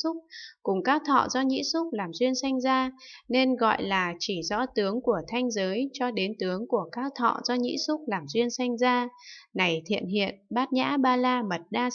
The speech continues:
sâu xa, vì chẳng thấy tĩ giới nên gọi là chỉ rõ tướng của tĩ giới, vì chẳng thấy hương giới, tĩ thức giới và tĩ xúc, cùng các thọ do tĩ xúc làm duyên sanh ra,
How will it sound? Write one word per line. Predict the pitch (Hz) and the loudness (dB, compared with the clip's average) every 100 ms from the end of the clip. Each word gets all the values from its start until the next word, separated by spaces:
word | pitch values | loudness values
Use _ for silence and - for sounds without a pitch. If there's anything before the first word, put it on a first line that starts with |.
| 254 | 0
sâu | 247 247 | 0 0
xa, | 262 247 247 - - - - | 0 0 -2 -8 -18 -20 -2
vì | 208 190 | 2 2
chẳng | 196 196 165 | 2 -2 -2
thấy | 196 185 196 | 0 0 0
tĩ | 262 277 | 0 2
giới | 220 202 240 277 | 2 2 2 2
nên | 294 277 | 2 4
gọi | 254 - | 4 2
là | 196 180 175 | 2 0 0
chỉ | - 180 | -2 -4
rõ | 160 214 233 | -2 -2 -2
tướng | 202 196 247 | 0 0 2
của | 214 170 | 0 0
tĩ | - 269 | -2 0
giới, | 214 196 214 302 302 - - - | 2 2 0 -2 -6 -18 -18 -2
vì | 208 196 | 2 2
chẳng | 202 180 165 | 0 -4 -2
thấy | 190 208 | 0 2
hương | 269 277 | 4 4
giới, | 220 196 214 262 | 2 2 2 2
tĩ | - 294 | 0 2
thức | 320 320 196 | 0 0 2
giới | 185 220 | 2 2
và | 247 170 - | 0 -2 -2
tĩ | 254 - | -4 0
xúc, | 320 330 - - _ _ | -2 -2 -8 -20 _ _
cùng | - 196 170 | 2 4 4
các | 269 294 | 2 6
thọ | 262 - | 6 6
do | - 262 | 4 -2
tĩ | 262 269 - | 0 -2 0
xúc | 320 320 | -2 0
làm | 196 160 | -2 0
duyên | 160 254 | 2 2
sanh | 247 262 254 | 2 0 2
ra, | 254 262 254 | 4 4 4